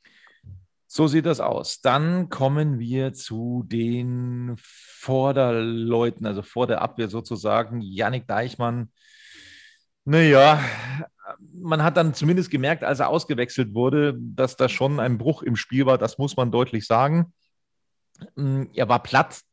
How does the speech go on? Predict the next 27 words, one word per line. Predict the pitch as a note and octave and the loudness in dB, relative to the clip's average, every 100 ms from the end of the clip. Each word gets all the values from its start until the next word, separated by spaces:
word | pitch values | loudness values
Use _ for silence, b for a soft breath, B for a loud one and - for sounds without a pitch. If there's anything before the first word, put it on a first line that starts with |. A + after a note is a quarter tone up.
| _ | _
er | B2+ | -2
war | B2 C3+ | 0 0
zur | - | -4
Pause | - B2+ F3 D3+ E3 | 0 2 2 2 -2
schon | - D#3+ D#3 - | -2 -2 -2 -2
platt, | - D3+ - - _ b b b b b b - | 0 -2 -2 -20 _ b b b b b b -10
ähm, | - G#2+ B2 | -8 -6 -4
hat | C#3+ | 0
dann | D3 | 2
noch | C#3+ | 4
weitergespielt, | B2 C#3 D#3+ C#3+ C3 C#3+ D3 D3+ - - - - | 2 2 0 -2 -2 0 2 2 -2 -20 -20 -6
hat | D#3+ - | -4 0
auch | D#3+ C#3+ | 0 2
diesen, | E3+ D3 D3+ | -2 2 0
diesen, | C#3+ C#3+ D3 C#3+ C3+ | 0 -2 -2 -2 -4
äh, | D#2+ D#2 | -6 -8
Pass | - F#3 - | -6 -6 -2
gegeben | C#3+ G#2 B2+ D3+ | -2 0 0 0
für | C3+ C3 | 0 2
Linzbichler. | B2 F3 F3+ A#2+ A2 B2+ E3+ - _ _ _ _ _ _ _ _ - - | 4 4 2 -4 0 0 0 -4 _ _ _ _ _ _ _ _ -18 -6
Also | C3 C3 B2 B2 A#2+ A#2+ G#2 | -4 -2 2 2 4 2 -2
das | - B2+ - - | -8 -8 -8 -2
darf | B2 | -2
man | B2+ B2+ | -2 -2
auch | - D#3 | 0 2
nicht | C#3+ | 0
vergessen. | A#2+ F#2+ A#2 - C3+ | -2 -2 -4 -4 -6